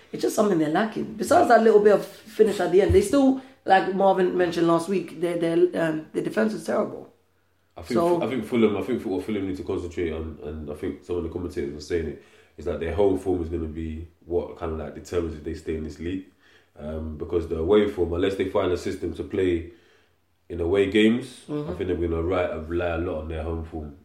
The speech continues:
Speaker 2: And I think that's Craven Cottage, that's, that's how they're gonna try and, or maybe, hopefully for them, if they can pick up some points from home,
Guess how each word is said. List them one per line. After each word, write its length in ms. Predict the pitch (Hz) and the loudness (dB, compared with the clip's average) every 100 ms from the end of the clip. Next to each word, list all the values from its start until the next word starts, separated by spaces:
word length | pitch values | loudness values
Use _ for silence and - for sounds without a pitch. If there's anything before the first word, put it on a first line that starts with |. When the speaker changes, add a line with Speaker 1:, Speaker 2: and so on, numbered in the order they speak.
| _ | _
Speaker 2:
And 100 | - | -18
I 40 | 76 | -14
think 160 | 90 80 | -10 -8
that's 200 | 80 - | -10 -14
Craven 300 | - 85 78 | -10 -8 -8
Cottage, 260 | 76 73 71 | -8 -8 -8
that's, 140 | 76 - - | -12 -16 -14
that's 160 | 80 | -12
how 120 | 80 76 | -10 -10
they're 100 | 71 | -10
gonna 160 | 73 | -12
try 200 | 73 78 | -10 -10
and, 200 | 73 71 - | -10 -12 -10
or 180 | - | -8
maybe, 480 | 82 92 76 80 78 - _ _ | -4 -2 -4 -6 -10 -14 _ _
hopefully 380 | 98 95 90 80 | -2 -2 -6 -8
for 120 | 80 | -4
them, 340 | 87 80 - - | -2 -2 -8 -14
if 100 | 78 | -12
they 100 | 82 | -12
can 160 | 80 | -10
pick 120 | 82 | -10
up 120 | 80 - | -10 -10
some 140 | 76 | -10
points 180 | 82 76 | -10 -10
from 160 | 73 71 | -10 -10
home, 260 | 78 73 | -10 -10